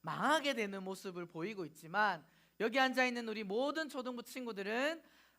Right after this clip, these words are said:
내가 하나님께서 세우신 교회임을 기억하여 거룩하게,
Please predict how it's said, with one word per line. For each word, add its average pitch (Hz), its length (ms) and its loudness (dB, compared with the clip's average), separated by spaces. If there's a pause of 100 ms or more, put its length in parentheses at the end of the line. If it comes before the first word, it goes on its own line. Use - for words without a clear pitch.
(120)
내가 240 480 6
하나님께서 254 600 0
세우신 233 600 -6
교회임을 214 600 -2
기억하여 196 880 0 (320)
거룩하게, 180 920 2